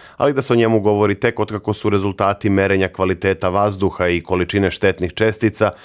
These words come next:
postali dostupni javnosti. Ona je povodom početka kampanje navela da termoelektrane nisu jedini, ali jesu najveći zagađivači na Zapadnom Balkanu.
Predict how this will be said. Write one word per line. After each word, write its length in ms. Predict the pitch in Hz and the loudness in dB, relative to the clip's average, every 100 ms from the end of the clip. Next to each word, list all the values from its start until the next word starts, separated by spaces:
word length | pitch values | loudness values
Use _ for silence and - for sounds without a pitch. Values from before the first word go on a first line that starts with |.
| - - | -20 -4
postali 440 | 107 90 101 98 | -2 -2 0 0
dostupni 480 | 87 73 - 76 95 | 0 -4 -6 -4 0
javnosti. 560 | 95 95 95 - 87 - _ _ - - - | 0 0 -2 -2 -6 -8 _ _ -20 -20 -2
Ona 200 | 110 104 | 0 0
je 100 | 95 | 0
povodom 300 | 101 107 98 | 0 0 0
početka 440 | 104 98 110 - | -4 -2 -2 -2
kampanje 480 | 101 101 101 113 117 | -4 -4 -2 0 0
navela 360 | 113 117 117 104 | 0 0 0 0
da 120 | 98 | -2
termoelektrane 800 | 107 101 101 101 98 110 107 104 | 0 0 2 0 0 -2 2 4
nisu 340 | 104 101 101 | 4 2 0
jedini, 480 | 101 117 120 117 104 - - | 2 2 4 2 0 -4 -4
ali 240 | 156 147 | -2 2
jesu 280 | 107 104 107 | 2 4 2
najveći 440 | 92 98 98 - | 2 0 0 -2
zagađivači 760 | 98 95 95 98 85 76 - 87 | -2 0 0 0 -2 -2 -2 -2
na 100 | 85 | -2
Zapadnom 460 | 82 76 90 90 | -2 -2 -2 0
Balkanu. 520 | 87 92 107 104 101 | -2 -2 -2 0 0